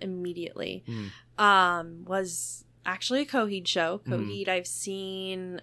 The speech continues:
Speaker 1: almost thirty times now.
Speaker 2: <laughs>
Speaker 1: Um, and I actually broke my ankle at the show,
Speaker 2: <laughs>
Speaker 1: but it was my first time crowd surfing, which is actually not how I broke my ankle.
Speaker 2: <laughs>
Speaker 1: Um,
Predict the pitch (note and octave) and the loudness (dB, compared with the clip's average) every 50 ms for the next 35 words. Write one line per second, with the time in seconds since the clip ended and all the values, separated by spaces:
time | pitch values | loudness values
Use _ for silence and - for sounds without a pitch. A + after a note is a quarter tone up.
0 | - - G3+ G#3 A3+ B3 B3+ B3 - - G#3+ G3+ G3 G3 F#3 - F3+ D#3 D3+ D3+ | -6 -2 -2 0 2 2 0 0 -2 -2 -2 0 0 -2 -4 -4 -4 -6 -6 -6
1 | - A#2 - D3 D3 A2+ - - - - - - - - - - - - - - | -8 -8 -6 -4 -2 -2 -2 -2 -4 -6 -8 -14 -14 -12 -12 -12 -14 -16 -18 -10
2 | - - G#3+ G#3+ G3+ G3 F#3+ F3+ F3+ E3+ E3 D#3 D#3 - - - - _ _ _ | -2 2 4 6 6 6 6 4 2 0 0 -2 -6 -12 -14 -16 -20 _ _ _
3 | _ - G#3+ A3 G#3+ G#3 G3+ G3 F#3+ F#3 F3+ F3+ F3 E3+ - D#3+ A2+ - - _ | _ -4 -2 -2 0 0 -2 -2 -4 -4 -6 -6 -8 -10 -8 -8 -10 -10 -12 _
4 | _ _ _ _ _ _ _ _ _ _ - G3 F#3 E3+ G#3 - - D4 C#4+ G#3+ | _ _ _ _ _ _ _ _ _ _ -2 2 2 2 2 0 -2 -2 -2 0
5 | F#3+ F#3 G#3 - - G3+ - - E3 F3+ - F3 - - - - - - C#3+ F3 | 0 -2 -2 0 -2 -2 0 0 -2 -2 -2 -4 -4 -4 -6 -6 -2 0 2 2
6 | F#3 F#3+ G3+ G3 - A3+ A3+ G3 F#3 E3+ E3 C#3+ G3 - - - - - G#3+ A3 | 4 4 4 6 8 8 10 10 10 8 6 2 0 -4 -2 -4 2 8 10 10
7 | - - - F#3+ F#3+ F#3 F#3 G3+ G3 F#3+ F#3 - - - A3 A#3 A3+ A#3 A3 A3+ | 10 10 8 8 10 12 12 12 12 10 8 6 2 2 2 4 6 6 4 6
8 | - A3+ B3 - - D#4 D#4+ D#4 - C#4 B3 A#3 A3+ - - A3 F3 F#3 - F#3 | 6 4 4 4 2 2 2 4 6 6 8 6 6 4 0 2 2 2 0 -2
9 | F3+ F#3+ G#3+ A#3+ B3 A#3+ A3 G#3+ G#3 - G#3+ G3 G3+ G3 G#3 - - A3 G3+ G3 | -2 -2 -2 -4 -6 -6 -6 -4 -2 -2 2 4 4 4 4 2 -2 -2 -2 0
10 | F#3+ F3+ G3 A3 A3+ A3 A#3+ A3 G3+ G3 - F3+ E3 F3+ - F#3 E3 D3 C#3+ C3+ | 0 2 2 2 0 0 0 0 0 2 2 2 0 2 0 -2 -2 0 0 -2
11 | B2+ D3+ - - G#2+ G3+ A#3 D#3+ C#3+ - G3+ - - - D3 C3 A3 - D#4+ - | -2 -2 -2 0 0 2 2 2 4 4 4 4 4 2 2 6 8 10 10 10
12 | G#3 D4 A3+ F#3 F3+ C4+ C4+ - | 10 8 6 8 8 6 6 6